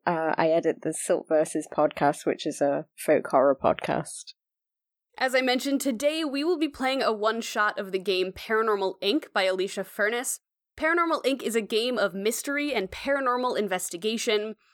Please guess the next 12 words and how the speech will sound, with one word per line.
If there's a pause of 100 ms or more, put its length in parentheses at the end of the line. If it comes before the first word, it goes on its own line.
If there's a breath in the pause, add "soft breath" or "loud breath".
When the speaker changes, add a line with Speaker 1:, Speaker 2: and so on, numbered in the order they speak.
(160 soft breath)
Speaker 2:
where
we
play
as
investigators
working
for
a
struggling
ghost
hunting
company,